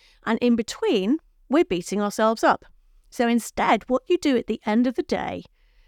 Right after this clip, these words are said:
and this is so simple, and yet it changes thousands of lives every single month,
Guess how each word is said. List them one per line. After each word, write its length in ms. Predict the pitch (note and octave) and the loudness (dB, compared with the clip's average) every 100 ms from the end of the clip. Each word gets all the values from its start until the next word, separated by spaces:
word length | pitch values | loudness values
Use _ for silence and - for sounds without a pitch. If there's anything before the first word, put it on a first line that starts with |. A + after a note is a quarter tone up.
| _ | _
and 120 | - C4+ | 4 4
this 100 | C4+ | 4
is 140 | A#3+ | -2
so 340 | - - B3+ | -4 -4 -2
simple, 560 | D#4 F#4 D#4+ - - F#3 _ _ _ - | 0 2 2 0 -8 -8 _ _ _ -2
and 180 | B3+ C4+ | 2 4
yet 160 | A3+ | 4
it 220 | - - - | 0 -8 -10
changes 640 | - A#3+ B3+ B3+ B3+ A#3+ - _ - | -4 0 2 2 0 -4 -12 _ 0
thousands 500 | A#3 A#3+ C#4 C4+ C#4+ | 2 2 0 2 0
of 140 | C#4+ C4 | 0 2
lives 480 | A3+ F3 F#3+ G#3+ - | 2 2 -2 -4 -6
every 540 | C#4 - B3+ B3+ C#4 | -4 -2 -2 0 -2
single 400 | - B3 C4 B3 | 0 0 2 4
month, 480 | C4 D#4+ - - | 4 4 2 -6